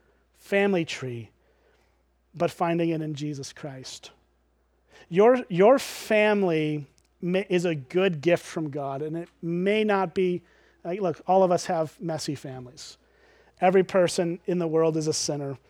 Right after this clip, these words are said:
Every family has its problems. You, you probably, uh, recognize that in your own life.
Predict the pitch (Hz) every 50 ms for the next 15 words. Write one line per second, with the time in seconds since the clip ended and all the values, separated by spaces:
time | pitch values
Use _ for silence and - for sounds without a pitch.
0 | _ _ - - _ - - 175 180 190 - - - 185 170 175 180 175 160 127
1 | 165 156 156 151 170 151 - - - - 151 147 143 147 139 139 131 - - -
2 | _ _ _ _ _ _ _ _ _ _ _ - - - 214 170 185 196 202 214
3 | - _ 170 180 196 196 170 - - - 196 185 190 202 190 180 190 185 185 180
4 | 165 - _ _ _ _ _ _ _ _ 156 165 160 160 175 - - 156 175 175
5 | 156 - 165 156 156 156 151 156 139 - 156 151 156 156 156 151 151 151 151 156
6 | 151 147 139 135 135 139 - - _